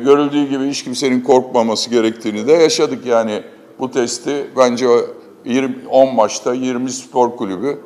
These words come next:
e, pardon, galiba bir maç oynanmadı ama başarıyla atlattık. Şimdi bizim beklentimiz,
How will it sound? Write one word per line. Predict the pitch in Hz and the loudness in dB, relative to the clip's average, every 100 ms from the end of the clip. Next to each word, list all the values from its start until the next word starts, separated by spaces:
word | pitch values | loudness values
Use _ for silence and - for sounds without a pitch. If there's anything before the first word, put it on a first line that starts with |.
| - | -12
e, | 98 95 90 - - _ _ | -6 -4 -4 -10 -20 _ _
pardon, | 98 98 98 92 | 0 2 2 2
galiba | 92 90 90 | 2 4 0
bir | 90 | 0
maç | 95 90 | -4 -2
oynanmadı | 95 92 110 107 101 143 | -4 -4 -4 -4 0 2
ama | 120 - - - - | 4 2 0 -18 0
başarıyla | 135 139 165 139 127 147 170 - - - | 2 4 4 4 4 4 4 2 -14 0
atlattık. | 147 151 151 127 - - - - - - - | 2 2 4 2 2 -10 -10 -20 -20 -20 -20
Şimdi | - 170 170 | -6 -4 -2
bizim | 160 156 175 | -2 -4 2
beklentimiz, | 160 147 139 123 120 120 147 - | 4 4 2 0 -2 -12 -12 -14